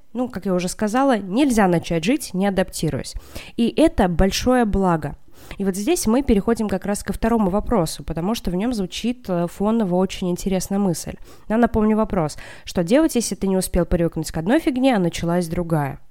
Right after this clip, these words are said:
Фоном в этом прям есть мысль о том,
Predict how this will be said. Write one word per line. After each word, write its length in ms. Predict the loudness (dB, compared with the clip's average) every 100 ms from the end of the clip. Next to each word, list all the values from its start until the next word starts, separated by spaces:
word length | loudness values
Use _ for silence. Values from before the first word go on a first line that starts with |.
| -18
Фоном 640 | -2 6 8 8 6 2
в 160 | -4 -2
этом 380 | -2 -2 -6 -4
прям 260 | -4 -4
есть 400 | -2 -2 -4 -4
мысль 560 | 2 4 4 2 0 0 -4
о 100 | -6
том, 420 | 0 2 2 0